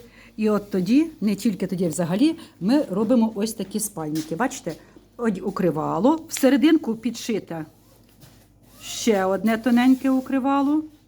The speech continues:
тонченький плед, получається двойний і тепленький. Тобто хлопчики можуть сюди залізти.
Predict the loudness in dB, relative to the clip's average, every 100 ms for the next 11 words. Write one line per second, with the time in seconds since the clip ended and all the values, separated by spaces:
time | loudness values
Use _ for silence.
0 | _ _ -8 -6 -6 -8 -8 -8 -8 -6
1 | -6 -4 -4 -2 0 0 -2 -2 2 2
2 | 2 -4 -8 -6 -6 -6 -6 -12 -14 -20
3 | -20 -20 -6 -4 -2 0 0 0 -4 -2
4 | 0 0 -4 -4 -4 -4 -6 -16 -6 2
5 | 4 6 4 2 -2 -4 -2 0 0